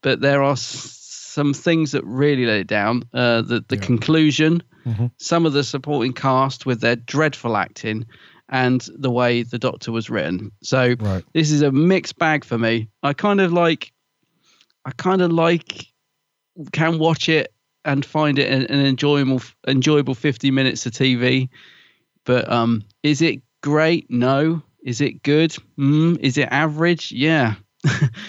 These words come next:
Speaker 1: So it is kind of what we needed after last week's episode. I know a lot of people have said that,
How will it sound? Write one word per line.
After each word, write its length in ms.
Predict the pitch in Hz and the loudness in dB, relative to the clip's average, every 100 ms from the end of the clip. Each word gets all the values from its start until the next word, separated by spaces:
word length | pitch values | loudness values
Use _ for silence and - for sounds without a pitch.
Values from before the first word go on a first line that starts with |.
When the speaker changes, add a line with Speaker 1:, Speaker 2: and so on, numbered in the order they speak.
| 175 | -14
Speaker 1:
So 300 | - 156 151 139 196 - | -2 2 2 0 -8 -4
it 180 | 208 208 | 0 2
is 200 | 247 214 | 2 0
kind 220 | 233 220 | -2 0
of 80 | 196 | 2
what 140 | 190 | 2
we 80 | 170 | 2
needed 340 | 180 165 131 | 2 2 2
after 280 | 131 135 - | 0 -2 -2
last 280 | 139 139 127 | -2 0 -2
week's 240 | 139 131 | -2 -2
episode. 460 | 139 131 120 120 113 | -2 -2 -2 -2 0
I 40 | |
know 140 | 131 143 | 2 2
a 40 | |
lot 160 | 147 143 | 2 -2
of 80 | - | -4
people 240 | 127 123 | -6 -6
have 80 | 113 | -6
said 240 | 127 120 | -4 -2
that, 240 | 117 87 | -4 -8